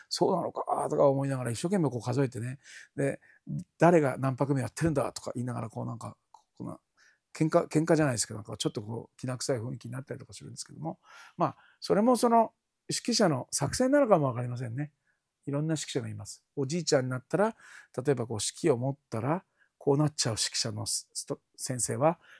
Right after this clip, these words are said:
こう、指揮棒自体をやめて、あの、指で振るなんていうこともあるんですけど、えー、まあ、いろいろ話をしましたが、えー、右手と左手の役割、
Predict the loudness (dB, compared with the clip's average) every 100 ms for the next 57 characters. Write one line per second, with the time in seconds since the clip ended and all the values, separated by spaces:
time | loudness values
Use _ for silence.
0 | _ 0 0 -2 -4 -2 4 6 6 6
1 | 0 2 2 -2 -10 _ -2 0 -2 -6
2 | -12 -20 -20 -10 -8 -6 -10 -12 -16 -16
3 | -4 -2 0 -2 -4 -4 -4 -6 -6 -6
4 | -6 -6 -6 -8 -10 -4 2 2 0 -16
5 | -18 -20 _ -8 -6 -6 -8 -14 _ _
6 | _ _ _ _ -10 -10 -12 -6 0 2
7 | 2 -2 -4 -2 -2 -2 -4 -4 -4 -10
8 | -12 -14 -20 -20 _ -14 -10 -6 -6 -4
9 | -4 -4 -4 -2 0 0 0 2 2 2
10 | -2